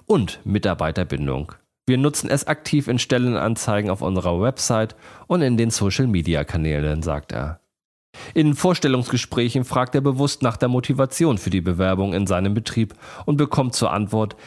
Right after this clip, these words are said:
dass die Vier-Tage-Woche tatsächlich einer der Hauptgründe für die Bewerbung sei.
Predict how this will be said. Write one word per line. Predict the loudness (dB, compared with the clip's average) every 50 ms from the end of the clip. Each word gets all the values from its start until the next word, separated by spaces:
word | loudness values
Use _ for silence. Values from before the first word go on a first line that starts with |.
| -16 -8 -2
dass | -2 0 2
die | 2 0
Vier-Tage-Woche | 0 2 0 0 0 2 2 2 2 2 2 2 0 0 0 0 -2
tatsächlich | 0 0 0 0 0 0 -2 -2 -2 0 0 -2 -2 -2 -2
einer | 0 0 2
der | 2 2 0 0
Hauptgründe | 0 -2 -2 -2 -4 -2 -2 0 0 0 0
für | 0 0 0
die | 0
Bewerbung | 0 0 0 0 0 -2 -2 -4 -6 -8
sei. | -6 -4 -4 -4 -4 -6 -8 -12